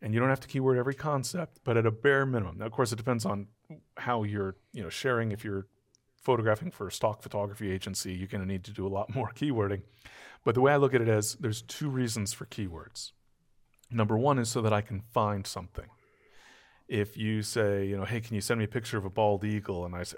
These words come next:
"Oh, man, I had this nice one, and where was I?" Maybe, <laughs> well, I mean, I guess it's kind of obvious it would be, uh, probably Alaska's a,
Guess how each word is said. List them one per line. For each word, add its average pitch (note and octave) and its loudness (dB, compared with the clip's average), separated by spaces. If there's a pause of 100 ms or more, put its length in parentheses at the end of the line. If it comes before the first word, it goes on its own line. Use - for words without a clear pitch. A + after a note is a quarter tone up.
"Oh, G#2+ -4
man, A2 -6
I G#2 -2
had C3 -6
this A2 -4
nice A#2+ -6
one, B2 -4
and G#2 -6
where E3 0
was B2+ 0
I?" G#2 -4 (760)
Maybe, D3 -2
<laughs> B2 -8
well, G2 -2
I F#2+ -4
mean, F#2 -6
I G2 -4
guess F#2 -6
it's - -10
kind G2 -8
of E2+ -4
obvious F2 -6
it A2+ -8
would F2+ -10
be, F2+ -8
uh, F2+ -10 (360)
probably E2+ -4
Alaska's E2+ -6
a, G2 -12